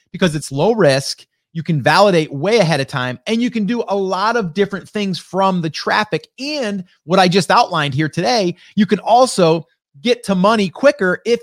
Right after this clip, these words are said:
you have the opportunity to build out a small little digital mini funnel, if you will,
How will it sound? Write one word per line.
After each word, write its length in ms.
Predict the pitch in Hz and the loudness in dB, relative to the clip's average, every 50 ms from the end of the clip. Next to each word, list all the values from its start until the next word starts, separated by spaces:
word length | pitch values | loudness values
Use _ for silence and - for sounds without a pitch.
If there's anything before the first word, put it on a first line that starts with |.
| - | -4
you 220 | - 190 214 214 202 | -4 -4 -2 -2 -2
have 440 | 170 151 185 180 185 180 180 170 165 | -2 -2 0 2 2 2 2 0 -4
the 140 | 185 - | -4 -2
opportunity 720 | - 165 156 - - 151 - - 190 180 156 156 151 143 - _ _ _ | 0 0 0 0 -4 -8 -6 -4 -4 -2 0 0 0 -2 -4 _ _ _
to 100 | - 175 | -4 -4
build 300 | 147 127 175 180 170 156 | 0 2 2 2 2 2
out 200 | 156 147 151 143 | 2 2 2 0
a 140 | 139 139 127 147 _ | 0 -2 -4 -8 _
small 440 | - - - - 170 151 147 139 139 | -18 -12 -8 -4 -2 0 0 -2 -2
little 240 | 139 147 139 135 127 | -2 -2 -2 -2 -4
digital 680 | 120 113 110 - 143 131 127 127 127 123 120 117 - _ _ _ _ _ - | -6 -6 -4 -4 -4 -4 -2 -4 -4 -4 -4 -6 -8 _ _ _ _ _ -6
mini 280 | 127 143 143 135 123 | -2 -2 -2 -2 -4
funnel, 380 | - - 131 117 107 82 - - _ _ _ | -6 -4 -6 -6 -6 -6 -12 -18 _ _ _
if 200 | - 107 - - | -16 -16 -14 -12
you 80 | 110 107 | -12 -10
will, 220 | 101 95 69 - | -10 -10 -12 -14